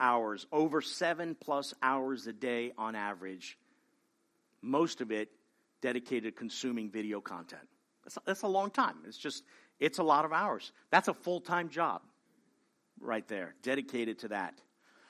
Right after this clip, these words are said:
Now, you know who loves that, other than the person glued to their screen? Well, the content producers, the media outlets, advertisers, right?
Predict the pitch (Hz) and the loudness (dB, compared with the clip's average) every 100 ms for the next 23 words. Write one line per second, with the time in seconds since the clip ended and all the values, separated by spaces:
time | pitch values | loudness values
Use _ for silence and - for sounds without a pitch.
0 | _ - 156 180 220 220 233 220 226 220 | _ 4 4 6 6 8 10 12 10 8
1 | 247 277 277 - _ _ 160 175 180 175 | 4 4 0 -14 _ _ 4 6 6 6
2 | 175 160 147 - 175 - 165 151 196 196 | 4 0 -2 2 2 2 -2 2 2 2
3 | 185 202 - 208 233 277 - - _ _ | 0 0 2 2 2 0 -2 -20 _ _
4 | _ - 139 135 - 117 117 135 123 135 | _ -6 -6 -6 -4 -2 -2 -2 -6 -4
5 | 120 131 131 139 139 135 - - _ _ | -2 0 0 -2 -2 -4 -12 -20 _ _
6 | _ - 127 127 135 131 131 135 139 131 | _ -8 -2 2 4 4 4 2 -2 -2
7 | 127 - - - - - _ - 117 127 | -2 -8 -8 -16 -20 -20 _ 2 6 6
8 | 127 131 135 131 131 123 135 113 - - | 4 -2 0 2 0 -2 -4 -4 -12 -20
9 | _ - 127 | _ -8 -8